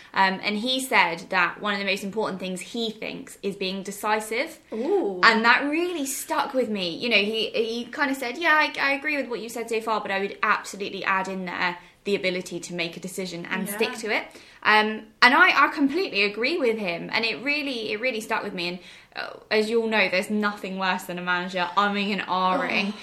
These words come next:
Speaker 2: Oh,
Speaker 1: um,
Speaker 2: yeah.
Speaker 1: over what the right thing to do is, or stalling on a decision when you really need
Speaker 2: Mm-hmm.
Speaker 1: an answer, or,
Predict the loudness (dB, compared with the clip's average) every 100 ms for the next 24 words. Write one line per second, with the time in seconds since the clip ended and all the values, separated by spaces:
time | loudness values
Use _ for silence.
0 | -8 0 2 2 4 6 6 6 4 4
1 | 2 2 -2 -6 0 2 4 6 4 2
2 | -4 -6 -6 -2 2 2 2 -2 -4 -4
3 | -6 -6 -6 -6 -6 -2 -2 -2 -4 -6
4 | -4 -4 -4 -6 -4 -2 -2 -2 -4